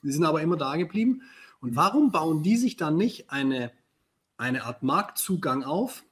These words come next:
indem sie alle ihre Wettbewerber auf dieser Plattform versammeln, dort dem Kunden die Möglichkeit geben,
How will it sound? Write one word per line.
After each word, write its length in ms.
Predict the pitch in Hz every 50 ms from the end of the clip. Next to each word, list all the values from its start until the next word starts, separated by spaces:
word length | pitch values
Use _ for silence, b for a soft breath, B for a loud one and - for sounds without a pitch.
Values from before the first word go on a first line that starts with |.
| _ _ -
indem 300 | 135 127 131 139 139 131
sie 200 | 135 156 - -
alle 220 | - 170 208 240
ihre 260 | 208 208 180 170 156
Wettbewerber 480 | 170 175 175 - 190 202 196 170 175 143
auf 80 | 123
dieser 220 | - 156 139 - 131
Plattform 640 | - - - 143 156 180 170 - - 190 175 156 -
versammeln, 640 | - 131 117 120 120 123 139 165 220 262 269 262 - _ _ _ _ _ _ _ _ _ _ _ _ _ _ _ _
dort 460 | - 170 180 214 320 - - - -
dem 180 | - 160 147 143
Kunden 360 | - - 190 220 214 208 190
die 80 | 180 160
Möglichkeit 640 | 151 156 175 196 208 - - - 143 123 127 123
geben, 500 | - 139 143 160 196 226 220 220 - -